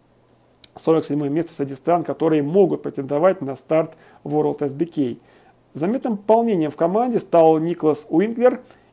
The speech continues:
из заводской команды К Т М Мото Джи Пи, он станет гоночным инженером Скотта Рейдинга.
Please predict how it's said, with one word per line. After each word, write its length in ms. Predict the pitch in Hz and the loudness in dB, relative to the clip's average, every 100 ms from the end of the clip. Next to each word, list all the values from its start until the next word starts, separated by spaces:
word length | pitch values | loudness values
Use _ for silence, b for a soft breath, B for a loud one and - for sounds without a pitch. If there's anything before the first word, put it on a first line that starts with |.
| - | -8
из 100 | 143 | -6
заводской 400 | 147 147 147 151 | -2 -4 -4 -4
команды 360 | 147 147 147 | -2 -4 -4
К 100 | 139 | -4
Т 260 | 151 180 170 | -2 2 2
М 160 | 135 117 - | 2 -2 -10
Мото 220 | 139 143 | -6 -4
Джи 160 | 139 160 | -4 -6
Пи, 200 | 202 208 | 0 0
он 120 | 135 | 0
станет 320 | 156 156 143 | -4 -6 -6
гоночным 400 | - 156 151 143 | -4 -4 -4 -6
инженером 380 | 139 135 160 160 | -6 -2 -2 -2
Скотта 300 | - 143 143 | -6 -6 -2
Рейдинга. 420 | 160 139 120 120 | -2 -2 -6 -14